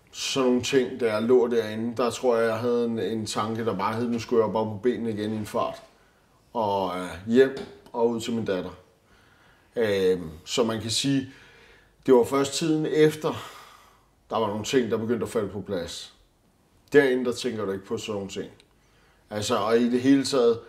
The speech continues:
så tror jeg også, jeg er sådan en type, der ikke, øh, altså, jeg sætter mig ikke ned og tuder, jeg sætter mig ikke ned og har ondt af mig selv, jeg sætter mig ikke ned og, du ved... Fordi tingene er, som de er.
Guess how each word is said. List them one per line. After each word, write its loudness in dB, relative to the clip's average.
så -6
tror 0
jeg 2
også, 0
jeg 0
er -4
sådan -4
en -2
type, 0
der 4
ikke, 2
øh, 6
altså, -4
jeg 2
sætter 6
mig 2
ikke 0
ned 0
og 0
tuder, 0
jeg 0
sætter 0
mig -2
ikke 2
ned 2
og 0
har 4
ondt 4
af -2
mig -2
selv, -2
jeg -4
sætter 2
mig 2
ikke -4
ned 2
og, 2
du -6
ved... 0
Fordi 0
tingene 0
er, 2
som -4
de 0
er. 0